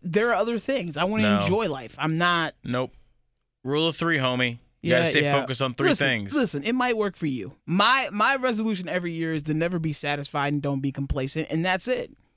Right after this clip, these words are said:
Speaker 2: But, okay.
Speaker 1: What?
Speaker 2: I think that there's a flaw in that, that
Speaker 1: Why
Speaker 2: you just
Speaker 1: is,
Speaker 2: mentioned that.
Speaker 1: why is there a flaw?
Speaker 2: Because if you're gonna sit here and enjoy life,
Speaker 1: Yeah.
Speaker 2: you're being complacent by not focusing on everything on your goal.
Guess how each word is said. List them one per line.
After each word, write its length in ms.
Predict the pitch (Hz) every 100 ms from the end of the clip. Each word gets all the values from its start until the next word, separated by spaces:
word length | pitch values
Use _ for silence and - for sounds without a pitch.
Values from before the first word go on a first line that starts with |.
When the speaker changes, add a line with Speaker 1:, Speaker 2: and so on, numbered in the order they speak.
| _ - - _ _ _ _ _ _ _ -
Speaker 2:
But, 240 | 285 370 277 - _
okay. 340 | 139 131 92 92 - _
Speaker 1:
What? 420 | - 214 381 - - -
Speaker 2:
I 180 | 131 135
think 260 | - 147 123
that 200 | 117 -
there's 240 | 131 123
a 60 | 107
flaw 400 | - 220 277 170
in 120 | 117
that, 240 | 104 104 -
that 100 | 180
Speaker 1:
Why 160 | 214
Speaker 2:
you 40 | 302
just 60 | 247
Speaker 1:
is, 40 |
Speaker 2:
mentioned 340 | 151 170 110 107
that. 80 |
Speaker 1:
why 180 | 190 220
is 200 | 254 233
there 180 | 214 208
a 60 | 180
flaw? 400 | - 175 120 - _
Speaker 2:
Because 280 | 131 127 151
if 100 | 143
you're 100 | 147
gonna 160 | 160 147
sit 240 | - 202
here 160 | 175 160
and 80 | 139
enjoy 380 | 127 131 147
life, 720 | 123 135 220 123 101 - - _ 160
Speaker 1:
Yeah. 280 | 202 160 139 _ _ -
Speaker 2:
you're 120 | 127
being 280 | 117 156 147
complacent 560 | 127 - 175 180 151
by 100 | 117 123
not 220 | 139 123
focusing 480 | 160 147 131 139 123
on 120 | 113
everything 340 | 113 110 117 -
on 140 | 107 110
your 100 | 95
goal. 340 | 143 -